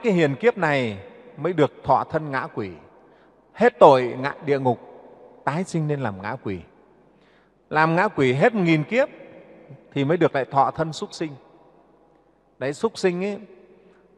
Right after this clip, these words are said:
trong ba đường ác thì súc sinh ấy được xếp cái hạng là vẫn nhẹ hơn ngạ quỷ một chút. Dưới người là súc sinh, dưới súc sinh là ngạ quỷ, dưới ngạ quỷ là địa ngục.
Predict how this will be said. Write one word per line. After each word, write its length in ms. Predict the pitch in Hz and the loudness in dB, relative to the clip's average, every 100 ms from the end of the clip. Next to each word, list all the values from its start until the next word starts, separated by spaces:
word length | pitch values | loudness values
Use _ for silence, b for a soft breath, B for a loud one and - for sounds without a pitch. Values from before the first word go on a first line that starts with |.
| - | -6
trong 200 | 156 165 | -2 0
ba 180 | 165 160 | 0 2
đường 220 | 131 117 | 0 -2
ác 280 | 151 202 - - - - - - - _ | -4 -6 -10 -20 -20 -20 -20 -20 -20 _
thì 220 | 139 123 | -10 -8
súc 200 | 110 208 - | -8 -12 -8
sinh 280 | 185 165 180 | -6 -6 -8
ấy 100 | 165 | -10
được 180 | 120 | -12
xếp 220 | - 185 - | -6 -6 -6
cái 100 | 170 | -8
hạng 300 | 143 107 107 | -6 -8 -10
là 100 | 110 | -12
vẫn 200 | 104 160 | -10 -8
nhẹ 140 | 156 107 | -8 -8
hơn 300 | 127 151 131 | -10 -12 -14
ngạ 120 | 101 - | -16 -16
quỷ 200 | 98 90 | -20 -20
một 80 | 98 | -20
chút. 120 | 139 156 170 _ _ _ _ b b b b b _ _ _ _ _ | -20 -20 _ _ _ _ _ b b b b b _ _ _ _ _
Dưới 240 | 127 170 226 | -2 0 2
người 380 | 170 139 123 | 2 2 2
là 120 | 117 113 | -4 -6
súc 200 | 208 - | -10 -8
sinh, 200 | 175 160 - - - _ _ _ - | -10 -10 -18 -20 -20 _ _ _ -6
dưới 140 | 170 | -4
súc 260 | 202 214 180 | -4 -8 -6
sinh 300 | 185 175 165 | -4 -4 -8
là 120 | 120 | -10
ngạ 220 | 107 104 104 | -10 -12 -14
quỷ, 220 | 113 90 90 | -14 -14 -14
dưới 200 | 123 170 | -8 -6
ngạ 180 | 202 131 113 | -4 -6 -8
quỷ 240 | 104 92 | -10 -10
là 120 | 101 101 | -12 -12
địa 180 | 104 | -12
ngục. 200 | 107 98 | -12 -12